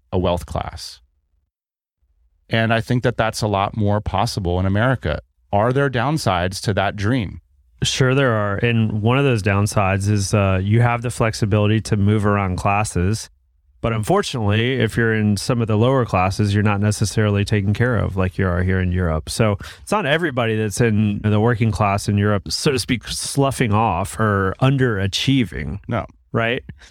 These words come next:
Speaker 2: But in America, if you underachieve, um, whether it's your fault or not, you're not really taken care of,
Speaker 1: That's
Speaker 2: meaning
Speaker 1: true.
Speaker 2: social services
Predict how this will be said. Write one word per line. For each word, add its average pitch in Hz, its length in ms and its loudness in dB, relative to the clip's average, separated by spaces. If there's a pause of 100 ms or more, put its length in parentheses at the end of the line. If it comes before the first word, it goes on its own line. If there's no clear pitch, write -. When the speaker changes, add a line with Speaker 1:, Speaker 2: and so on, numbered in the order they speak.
(140)
Speaker 2:
But 131 220 0
in 143 100 2
America, 127 680 -2
if 123 280 0
you 123 180 4
underachieve, 120 1160 0 (160)
um, 104 640 0
whether 120 340 2
it's 107 160 -2
your 120 100 2
fault 107 320 -2
or 104 60 0
not, 107 440 0 (300)
you're 120 120 0
not 135 100 0
really 123 160 0
taken 110 280 2
care 120 260 -2
of, 82 220 -4
Speaker 1:
That's 95 200 0
Speaker 2:
meaning 110 180 2
Speaker 1:
true. 101 80 0
Speaker 2:
social 110 360 0
services 104 920 0